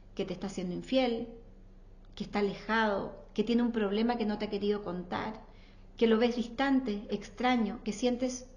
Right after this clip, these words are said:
una energía rara en la relación.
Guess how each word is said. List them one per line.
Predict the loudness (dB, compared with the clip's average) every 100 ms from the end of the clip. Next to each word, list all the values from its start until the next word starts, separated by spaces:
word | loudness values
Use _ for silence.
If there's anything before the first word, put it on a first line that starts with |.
| -20 -6
una | 0 2 0 -2
energía | -4 -4 -2 0 -2 -4 -14 -20 -14 -6
rara | -6 -2 -2 -2 -2 -8 -14 -20 -20 -20 -20 -20 -20 -20 -14 -2
en | 2
la | 2
relación. | 2 0 -2 -6 -8 -6 -8